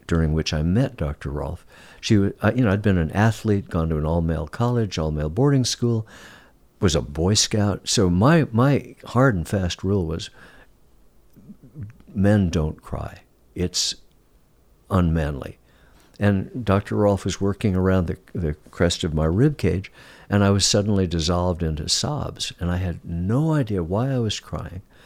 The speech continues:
and couldn't understand what I was feeling. Her hands, she was sitting there watching, and I said, "It doesn't, it didn't hurt. Why am I crying?"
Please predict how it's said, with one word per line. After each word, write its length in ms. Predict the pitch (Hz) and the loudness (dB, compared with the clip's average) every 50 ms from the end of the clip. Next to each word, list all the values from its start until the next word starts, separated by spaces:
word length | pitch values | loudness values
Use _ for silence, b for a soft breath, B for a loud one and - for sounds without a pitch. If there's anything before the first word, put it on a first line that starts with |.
| B B B B B B B B B B _ | B B B B B B B B B B _
and 500 | - 113 110 110 107 107 104 - - - - _ - | 0 2 4 4 4 2 0 -2 -6 -16 -20 _ -4
couldn't 260 | - 135 151 170 147 | 2 4 4 4 6
understand 640 | 120 120 120 107 98 - - - 104 95 95 92 85 | 4 4 4 2 2 -2 -2 0 0 0 0 0 0
what 160 | 80 90 95 | -2 -2 0
I 80 | 98 95 | 0 0
was 240 | 92 87 85 - - | 0 -2 -2 -4 -6
feeling. 640 | - - 90 80 71 71 73 80 90 98 117 127 _ b b b b b _ - | -6 -6 -6 -4 -4 -4 -6 -6 -6 -6 -8 -12 _ b b b b b _ 0
Her 160 | 95 107 110 | 2 4 4
hands, 360 | 104 123 120 156 170 143 - | 4 4 2 2 2 0 -2
she 120 | - - 139 | 0 0 0
was 100 | 117 110 | 0 2
sitting 240 | - - 120 131 131 | 0 0 2 2 2
there 140 | 123 117 | 2 2
watching, 520 | 110 90 85 104 - - - - 90 98 123 b b b b b b b b b b b b b | 0 0 0 -2 -4 -6 -8 -10 -8 -10 -12 b b b b b b b b b b b b b
and 140 | 110 113 | 0 2
I 60 | 120 123 | 2 2
said, 260 | - - 143 123 - | 2 0 -2 -2 0
"It 140 | - 120 113 | -2 -2 2
doesn't, 320 | - 135 139 - 135 110 123 | 2 0 2 2 -2 -4 -4
it 180 | - - 110 - | -4 -6 -4 -2
didn't 200 | - - 165 151 | 0 0 2 2
hurt. 360 | 135 147 185 226 269 - - | 2 2 2 0 -2 -4 -4
Why 240 | - 95 110 143 170 | -2 0 0 2 2
am 160 | 170 170 160 | 2 2 2
I 100 | 151 143 | 0 -2
crying?" 480 | - - - 165 180 170 131 - 131 | -4 -4 -6 -6 -6 -4 -6 -8 -8